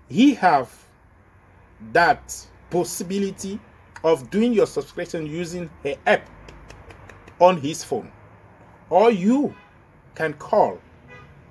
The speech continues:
When the installer is still in your place, you can call MultiChoice on zero one one two eight nine double two double two. Zero one one two eight nine double two double two. You call MultiChoice and subscribe for a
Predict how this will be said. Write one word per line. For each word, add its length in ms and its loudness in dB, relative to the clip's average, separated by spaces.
When 340 4
the 80 4
installer 460 2
is 80 -4
still 180 -12
in 80 -8
your 160 -6
place, 600 -8
you 80 -12
can 220 -6
call 240 4
MultiChoice 960 -6
on 100 -12
zero 300 -4
one 280 -6
one 380 -8
two 240 -12
eight 180 -8
nine 540 -8
double 300 -4
two 160 -10
double 360 -6
two. 200 -14
Zero 240 -2
one 260 -4
one 300 -6
two 220 -8
eight 180 -6
nine 300 -8
double 260 -8
two 240 -10
double 320 -6
two. 240 -14
You 160 -4
call 220 6
MultiChoice 840 0
and 200 -8
subscribe 580 -8
for 240 -14
a 240 -6